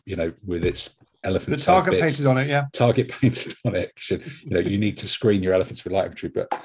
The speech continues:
Speaker 1: but with me fiddling around with the list for so long, I've kind of moved the light infantry <laughs> around and taken them out of that command.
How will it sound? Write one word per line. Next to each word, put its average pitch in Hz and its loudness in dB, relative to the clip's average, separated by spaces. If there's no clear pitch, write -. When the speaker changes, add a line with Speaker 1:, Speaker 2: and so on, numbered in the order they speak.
Speaker 1:
but 104 2
with 107 4
me 120 8
fiddling 110 0
around 98 0
with 90 -6
the 92 -4
list 101 -4
for - -16
so 85 -2
long, 85 -4
I've 87 -2
kind 92 -6
of 92 -4
moved 101 0
the 92 -2
light 92 2
infantry - -6
<laughs> 92 -6
around 107 0
and 87 -10
taken - -8
them 92 -4
out 95 -4
of 92 -6
that 92 -4
command. 92 -8